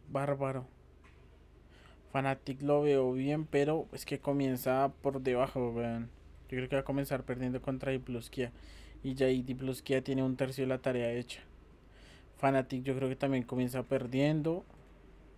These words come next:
Ah, bueno, ahí está. Fnatic es el que comienza perdiendo. T-, Top Esports contra Tiguan. Yo creo que esto es pase lo que pase, los dos van a terminar afuera.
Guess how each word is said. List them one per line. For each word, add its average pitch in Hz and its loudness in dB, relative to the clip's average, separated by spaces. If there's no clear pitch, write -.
Ah, 131 2
bueno, 131 4
ahí 117 -2
está. 120 0
Fnatic 123 -4
es 131 -4
el 131 -4
que 139 -6
comienza 127 -2
perdiendo. 127 0
T-, - -12
Top 139 0
Esports 135 -2
contra 135 -2
Tiguan. 123 -2
Yo 151 4
creo 156 4
que 160 -2
esto 156 -4
es 147 -6
pase 156 -2
lo 156 -2
que 147 -4
pase, 135 -2
los 147 2
dos 127 -2
van 123 0
a 120 -4
terminar 131 -2
afuera. 117 -2